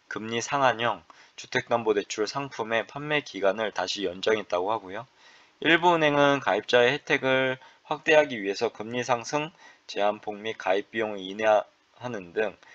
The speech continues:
상품 구조를 개선했다고 합니다. 아래 보시면 구분돼 있어서 종전과 개선, 은행별로 상이하니까요.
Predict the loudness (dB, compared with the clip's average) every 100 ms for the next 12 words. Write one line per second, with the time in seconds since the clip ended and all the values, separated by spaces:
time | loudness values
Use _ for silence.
0 | _ 0 0 2 -4 -4 -6 -4 -2 -4
1 | -4 -6 -6 -4 -4 -4 -8 -12 -18 -20
2 | _ _ _ _ _ _ _ _ _ 2
3 | 4 4 2 -6 -4 2 2 2 -6 -12
4 | -6 -4 0 0 0 -2 -6 0 0 0
5 | -4 -12 -4 -2 0 -2 -2 -8 -4 -6
6 | -8 _ _ _ -12 -8 -6 -2 0 0
7 | -4 -6 -2 -2 -2 -8 -8 -8